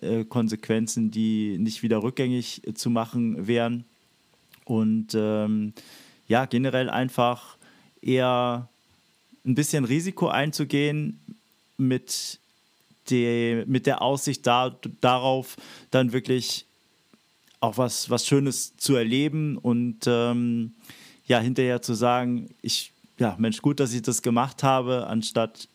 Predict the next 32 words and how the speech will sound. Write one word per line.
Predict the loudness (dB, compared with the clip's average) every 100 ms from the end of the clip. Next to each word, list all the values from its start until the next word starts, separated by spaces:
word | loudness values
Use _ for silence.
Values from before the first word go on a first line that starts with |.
| -8
zurückzuschauen | -2 -2 -2 -2 0 2 0 -2
und, | 0 0 -2 -2
äh, | 0 0 -4
über, | -4 -2 0 0 -4 -6
über | -2 -2 -2
verpasste | -2 -2 -4 -4 -4
Chancen | 0 0 0 -2 -4 -6
nachzudenken. | -2 0 0 -4 -4 -4 -4 -6 -8 -10 -18 -20 -20 _
Also | -12 -10
ich | -2
glaube, | 0 0 0 -2 -4 -12 -20 -20 _
da, | -2 0 0
da | 0 0
bin | 0
ich | 0 0
dann | 0 2
eher | 0 0 0
schon | 0 0 0 -2 -4 -12 _ _ _ _ _ _ _
so, | -2 0 2 2
so | 2
ein | 2
Mensch, | 0 -2 -2
der | 0 0
das | -2 -2
Kribbeln | -2 0 0
auch | 0 -2 -2
ein | -2
bisschen | 0 2 2 2 -2 _
braucht | -6 2 2 2 -2 -2
und | -2 0
auch | -2 -2 -2
liebt, | -2 0 -2 -10